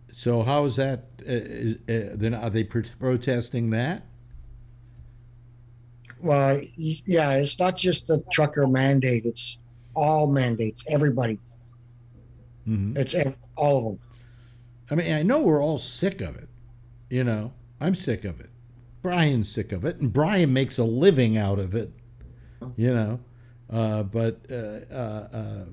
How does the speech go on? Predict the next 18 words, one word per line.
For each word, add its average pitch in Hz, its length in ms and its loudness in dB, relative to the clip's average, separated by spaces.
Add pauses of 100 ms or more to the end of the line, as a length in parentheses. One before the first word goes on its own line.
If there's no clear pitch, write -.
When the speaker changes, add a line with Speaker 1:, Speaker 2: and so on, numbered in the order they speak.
(140)
Speaker 1:
we're 151 240 0
all 214 100 -4
sick - 340 -6
of 120 160 -4
it. 113 240 -6
But 131 200 -4 (440)
yeah, 147 260 -14 (100)
it's - 180 -18
just, - 320 -14 (720)
it's - 160 -10
the 170 100 -2
times 151 460 -2
in 165 80 2
which 165 260 -2
we 180 160 0
live. 214 540 -2 (800)
You 139 120 -4
know, 160 280 -4